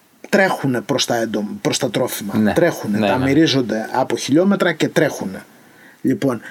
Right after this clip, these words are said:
Speaker 1: άρα πρέπει να προστατευτούμε από αυτά τα έντομα. Και υπάρχει και μια άλλη κατηγορία εντόμων που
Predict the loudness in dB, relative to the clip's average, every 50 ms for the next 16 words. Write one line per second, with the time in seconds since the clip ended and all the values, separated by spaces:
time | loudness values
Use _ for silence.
0 | -18 -18 -6 0 2 4 4 4 2 2 2 0 0 2 0 0 0 0 -2 -2
1 | -2 -2 -4 -4 -6 -2 0 0 0 0 0 -2 -2 -4 -2 0 0 0 0 0
2 | -2 -2 -2 -6 -8 -10 -10 -4 0 0 0 2 2 0 -2 0 -2 -2 0 2
3 | 2 4 4 4 4 2 2 0 0 0 2 2 2 2 2 2 2 0 0 0
4 | -2 -2 0 0 0 -2 -4 -8 -14 -16 -16 -18 -18 -20 _ _ _ 2 2 2
5 | 2